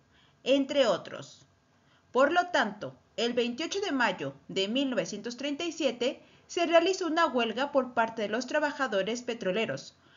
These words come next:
paralizando la industria. Sin embargo, las empresas petroleras se negaron a cumplir las demandas establecidas por el sindicato,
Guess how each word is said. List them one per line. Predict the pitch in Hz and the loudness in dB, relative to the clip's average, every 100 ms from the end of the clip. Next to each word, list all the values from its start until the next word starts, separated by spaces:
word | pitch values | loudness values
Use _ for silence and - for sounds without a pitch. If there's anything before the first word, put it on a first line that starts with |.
| _ - | _ 4
paralizando | 269 254 220 208 247 247 269 330 330 | 6 6 4 -2 -2 0 2 2 0
la | - 240 | -4 0
industria. | 196 190 254 247 - 156 123 - _ _ _ _ _ _ - | 0 0 -2 -4 -6 -10 -10 -14 _ _ _ _ _ _ -10
Sin | - 269 214 | 0 2 2
embargo, | 190 226 202 196 247 277 - | 4 4 4 -2 -4 -6 -6
las | 254 233 233 | -2 0 -2
empresas | 202 - 254 247 160 | -6 -2 -2 -2 -6
petroleras | - 240 330 339 262 240 - - _ _ - | -6 -4 0 2 2 2 -2 -12 _ _ -12
se | - | -6
negaron | 392 415 339 269 277 | -4 0 2 4 2
a | 285 | 0
cumplir | 269 240 233 220 | -2 -2 -2 -2
las | 233 269 | 0 0
demandas | 220 190 214 247 285 | -2 -2 -2 -4 -4
establecidas | 269 247 208 185 202 208 262 | -4 -4 -2 -4 -4 -6 -6
por | - 226 | -2 -2
el | 214 | -2
sindicato, | 220 185 185 262 262 185 | -4 -4 0 0 0 -6